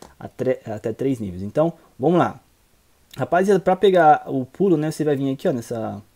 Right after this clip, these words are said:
nesse localzinho da escada, certo? Vamos descer aqui.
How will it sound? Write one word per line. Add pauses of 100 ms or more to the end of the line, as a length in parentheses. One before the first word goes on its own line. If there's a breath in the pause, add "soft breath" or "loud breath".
(100)
nesse
localzinho
da
escada,
certo? (320 soft breath)
Vamos
descer
aqui.